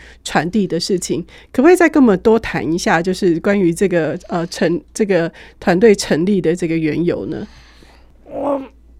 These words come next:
Speaker 2: 优棒联盟的理事谢长亨说，他办这个比赛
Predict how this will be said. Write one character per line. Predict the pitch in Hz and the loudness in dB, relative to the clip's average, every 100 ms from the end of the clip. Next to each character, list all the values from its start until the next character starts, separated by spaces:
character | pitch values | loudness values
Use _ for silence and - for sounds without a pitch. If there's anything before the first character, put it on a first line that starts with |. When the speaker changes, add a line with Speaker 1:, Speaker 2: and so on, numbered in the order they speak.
| - - - - | -20 -20 -20 -6
Speaker 2:
优 | 277 294 302 | 2 2 4
棒 | 311 294 262 | 4 4 0
联 | 247 240 | -4 -4
盟 | 247 247 247 247 240 | -6 -8 -6 -6 0
的 | 240 247 254 - - - - | 0 0 -6 -20 -20 -20 -18
理 | 196 220 214 | -8 -4 -4
事 | 214 - 269 269 254 247 - - - - - - | -4 -12 -8 -6 -4 -6 -10 -20 -20 -20 -20 -18
谢 | - 302 262 254 | -2 2 2 0
长 | 254 226 240 | -14 -12 -8
亨 | 240 247 254 269 | -6 -4 -6 -10
说， | - - 262 247 254 254 - - - - _ - - _ - | -20 -16 -6 -6 -6 -12 -20 -20 -20 -20 _ -20 -20 _ -16
他 | - 294 302 | -6 -2 0
办 | 294 302 294 277 | 2 2 2 -2
这 | 277 277 | -4 -4
个 | 262 240 | -2 -6
比 | - 208 196 196 | -6 -6 -6 -6
赛 | 190 - - 233 - | -10 -6 -4 -4 -6